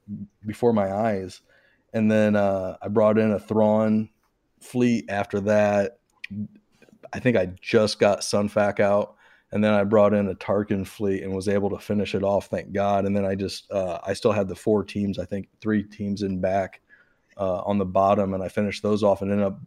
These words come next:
winning by about eleven banners. So I ended up the season eleven and one. I was pretty happy with that. Uh, I did better in this three v three season than I ever had hopes for. I know that.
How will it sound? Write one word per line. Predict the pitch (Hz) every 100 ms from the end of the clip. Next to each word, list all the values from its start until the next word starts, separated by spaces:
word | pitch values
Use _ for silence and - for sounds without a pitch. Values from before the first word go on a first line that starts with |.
| _
winning | 107 104 101 95
by | 95 95
about | 95 98
eleven | 95 101 101 95
banners. | 92 98 104 95 90
So | 101
I | 95
ended | 101 104 98
up | -
the | -
season | - 110 98
eleven | 95 101 104 101
and | 95 95
one. | 104 98
I |
was | 104
pretty | 190 143
happy | 101 95
with | 98 92
that. | 98 95 - _ _ _ _ -
Uh, | 98
I | 98
did | 147 127 90 - -
better | 110 131 139 147 143 - - - -
in | 117 107 98 98 _ 110
this | 123 113 -
three | 120 127
v | 120 107
three | 110 113
season | - 104 101
than | 104 101
I | 98 98 - -
ever | 110 104 95
had | 98 95
hopes | 98 95 -
for. | - - - -
I | -
know | 95 95 92
that. | 92 87